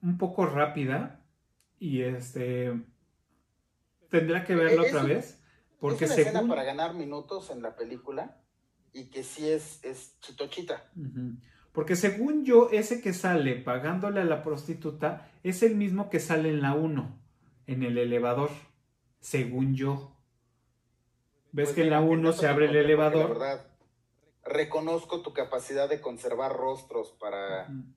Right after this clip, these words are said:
Speaker 1: Entonces,
Speaker 2: este,
Speaker 1: por eso
Speaker 2: tomarlos de aquí y
Speaker 1: creo.
Speaker 2: pegarlos acá. Pero lo que yo encontré es que es, es el que, que Todd Phillips
Speaker 1: Ok.
Speaker 2: es el que sale.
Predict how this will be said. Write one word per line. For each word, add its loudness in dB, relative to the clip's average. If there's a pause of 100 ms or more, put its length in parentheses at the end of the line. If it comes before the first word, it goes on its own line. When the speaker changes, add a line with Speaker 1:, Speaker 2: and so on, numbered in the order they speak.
(720)
Speaker 1:
Entonces, -4
Speaker 2:
este, -12
Speaker 1:
por 4
eso 0
Speaker 2:
tomarlos 2
de 0
aquí -10
y 0
Speaker 1:
creo. 0
Speaker 2:
pegarlos -4
acá. -8 (1300)
Pero -8
lo -4
que -10
yo -2
encontré -4
es -6
que -6
es, -10
es -10
el -8
que, -8
que -16
Todd -8
Phillips -10
Speaker 1:
Ok. -14
Speaker 2:
es -2
el -2
que -16
sale. -8